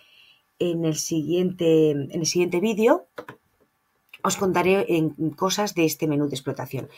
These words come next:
Pero ahora voy a hacer un recorrido general y rápido de los distintos menús. Este es el menú de explotación donde voy a ver todas las parcelas que tiene mi regis-, mi, mi usuario ya registradas, que he incorporado a mi usuario, a mi perfil,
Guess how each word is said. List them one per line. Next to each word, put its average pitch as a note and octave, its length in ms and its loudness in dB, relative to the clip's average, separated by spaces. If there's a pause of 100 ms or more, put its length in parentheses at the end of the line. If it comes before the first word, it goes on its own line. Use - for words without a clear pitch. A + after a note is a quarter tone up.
(160)
Pero G3 160 4
ahora G#3+ 260 2
voy G#3+ 140 6
a G3+ 40 4
hacer G3+ 180 -4
un G#3 100 -2
recorrido F3 760 0
general E3 480 -2
y F3 60 -2
rápido G#3+ 480 -2 (280)
de F3+ 80 4
los D#3+ 120 4
distintos D3 400 -6
menús. C3+ 380 -8
Este G#3 200 -2
es G#3+ 60 -2
el G3+ 60 0
menú F3 140 0
de D3+ 60 0
explotación G#3 520 -4
donde D#3 140 -2
voy E3+ 120 0
a E3+ 80 -2
ver F3+ 160 -2 (400)
todas A#3+ 320 2
las D#3+ 140 -6
parcelas E3+ 520 -2
que D3 120 -6
tiene F3+ 320 0
mi D3 140 -2
regis-, C#3 480 -6
mi, D#3+ 240 0
mi D3+ 180 0
usuario D#3 680 2 (400)
ya G3+ 220 4
registradas, G3+ 720 0
que - 140 -4
he - 20 2
incorporado D#3+ 760 0
a C3 60 -2
mi C#3 140 -4
usuario, G#3+ 580 -2
a - 80 -6
mi C#3+ 100 -4
perfil, G#3+ 560 -4